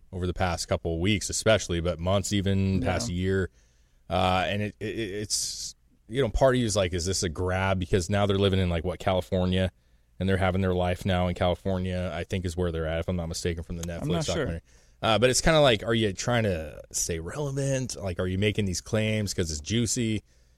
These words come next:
Speaker 1: Um, are you backing away because obviously Prince Andrew had his downfall and people were starting to question things that were going on,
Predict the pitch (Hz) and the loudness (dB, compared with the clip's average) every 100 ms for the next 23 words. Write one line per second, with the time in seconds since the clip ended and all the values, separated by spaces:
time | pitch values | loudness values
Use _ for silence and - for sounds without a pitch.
0 | _ 90 92 90 87 87 - _ - - | _ -4 0 0 0 -2 -8 _ -14 -2
1 | 110 104 98 110 107 104 101 110 101 101 | 0 2 4 4 4 2 4 2 2 2
2 | 90 87 90 92 - 98 - 90 92 98 | 2 0 -2 -2 -2 -2 -2 -2 0 0
3 | 95 98 98 90 92 92 95 82 101 98 | 0 2 2 0 0 0 0 0 0 0
4 | - 95 95 98 90 85 101 95 92 90 | 2 4 6 6 4 0 0 2 2 2
5 | - 98 90 - 104 98 - 101 95 98 | 2 2 0 -2 -2 0 -2 -2 -2 0
6 | 98 95 90 98 95 95 95 | 0 -2 -2 0 2 0 -2